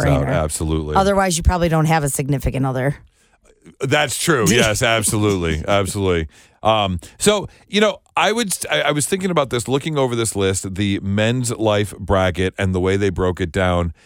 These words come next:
Speaker 1: I'm trying, I was trying to think of anything that isn't on the bracket. I think they did an amazing job creating this bracket. I can't think of a,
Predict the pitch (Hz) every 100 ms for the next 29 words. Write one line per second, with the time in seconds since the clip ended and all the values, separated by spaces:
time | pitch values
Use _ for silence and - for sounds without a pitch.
0 | _ _ _ 127 120 - 175 220 202 127
1 | - 170 202 190 160 143 117 107 107 113
2 | 117 127 123 123 - _ _ 98 92 _
3 | 113 104 120 - 101 101 85 90 87 82
4 | 110 123 135 90 80 95 82 78 80 87
5 | 85 80 85 80 76 69 82 80 80 80
6 | 80 80 76 78 98 - _ _ - 107
7 | 160 185 202 180